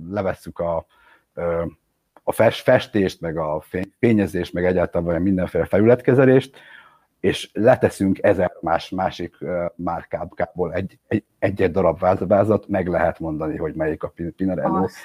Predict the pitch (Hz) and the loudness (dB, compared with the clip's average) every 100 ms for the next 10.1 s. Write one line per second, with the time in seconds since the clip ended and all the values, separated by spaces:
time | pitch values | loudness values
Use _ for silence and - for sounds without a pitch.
0 | - 170 165 90 90 92 80 - - _ | -14 -8 0 2 4 4 4 2 -6 _
1 | - - _ _ - - 139 120 101 - | -20 -20 _ _ 0 4 6 6 4 0
2 | - - 120 120 - 131 135 143 135 131 | -6 4 6 6 4 6 8 8 6 6
3 | 147 143 135 135 - 117 - 104 101 98 | 6 6 4 0 0 -6 -4 -4 -2 -4
4 | - 95 - 101 95 82 80 76 _ _ | -6 -8 -6 -6 -4 -6 -6 -8 _ _
5 | _ _ _ _ _ - - 85 87 87 | _ _ _ _ _ -20 -6 -2 0 -2
6 | 85 _ _ _ _ - - 127 117 - | -4 _ _ _ _ -12 0 2 4 4
7 | 123 127 120 113 104 95 - 98 92 - | 6 6 6 4 2 -2 0 0 0 0
8 | 92 92 92 92 85 87 104 117 120 117 | 2 2 2 0 -2 2 4 6 6 6
9 | 113 - - 104 98 98 92 87 95 95 | 4 -2 -4 0 2 4 4 2 0 0